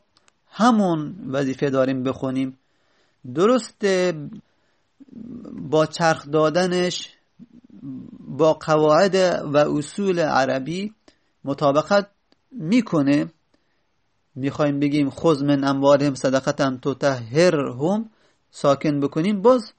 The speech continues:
از نظر قواعد عربی که درسته. الان تطهر فعل مضارع مجزوم شده، فا نداره، قبل از اون خذ طلب اومده. خب معنای جزا فقط داریم از خودمون دیگه در میاریم دیگه.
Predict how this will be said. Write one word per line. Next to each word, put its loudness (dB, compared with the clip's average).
از -2
نظر 0
قواعد 2
عربی 2
که 2
درسته. 0
الان 2
تطهر 2
فعل 4
مضارع 4
مجزوم -2
شده، -2
فا 0
نداره، 2
قبل 0
از 0
اون 0
خذ -2
طلب 2
اومده. 0
خب -4
معنای 2
جزا 2
فقط 2
داریم 2
از -2
خودمون 0
دیگه 0
در 4
میاریم 0
دیگه. -6